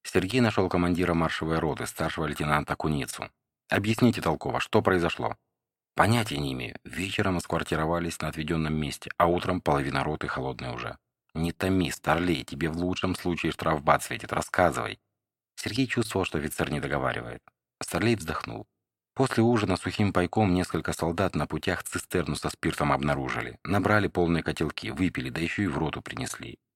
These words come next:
Я, чтобы пьянство пресечь, у цистерны двух автоматчиков поставил. Приказал стрелять, если попытаются спирт взять. Но кто выпить успел, умерли. Пиши рапорт,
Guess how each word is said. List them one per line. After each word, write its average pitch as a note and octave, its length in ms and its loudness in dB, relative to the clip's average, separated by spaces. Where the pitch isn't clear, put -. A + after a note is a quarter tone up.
Я, G2 140 0
чтобы F#2+ 280 0
пьянство F#2+ 420 0
пресечь, G#2 480 -2
у - 60 -4
цистерны E2 460 0
двух F2 220 2
автоматчиков - 640 0
поставил. A#2+ 460 -4
Приказал F#2 420 2
стрелять, F2+ 400 0
если F2 180 -2
попытаются E2 560 -2
спирт B2+ 300 -4
взять. A2+ 400 -8
Но G2+ 120 4
кто A#2 160 4
выпить G#2+ 300 2
успел, G2+ 440 2
умерли. C2+ 520 0
Пиши A2+ 260 6
рапорт, - 460 4